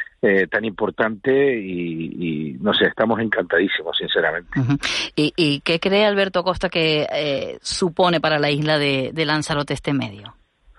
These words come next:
Speaker 1: Mire, yo, el nacimiento de Radio Lanzarote es el nacimiento también de la cultura democrática y, y mediática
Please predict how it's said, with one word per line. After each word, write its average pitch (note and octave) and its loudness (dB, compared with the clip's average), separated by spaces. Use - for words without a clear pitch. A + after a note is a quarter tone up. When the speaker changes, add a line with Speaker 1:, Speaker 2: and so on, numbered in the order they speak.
Speaker 1:
Mire, C3 4
yo, E3 4
el C3+ 2
nacimiento A#2+ 0
de G3 2
Radio F#3+ 2
Lanzarote D#3 0
es D#3+ 0
el D3 0
nacimiento C3+ -2
también B2+ 0
de C#3 4
la B2+ 2
cultura A#2 2
democrática A#2 -2
y, G#2 2
y F#2 2
mediática A2 2